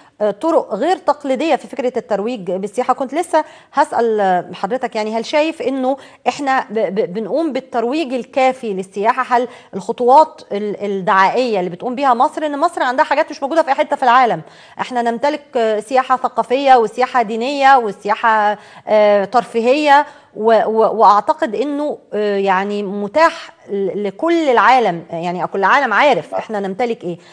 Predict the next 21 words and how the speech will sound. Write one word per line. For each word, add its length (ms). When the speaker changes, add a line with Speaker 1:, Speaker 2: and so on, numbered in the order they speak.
Speaker 1:
فهل 260
إحنا 240
ب-، 160
Speaker 2:
نعم. 260
Speaker 1:
بنقوم، 560
بنقوم 580
بدرجة 420
كافية 540
وأساليب، 1300
آه، 260
يعني 340
حديثة 560
في 100
فكرة 340
الترويج 380
السياحي؟ 440
Speaker 2:
آه، 560
بصي 220
حضرتك، 380
حتى 440
يعني 340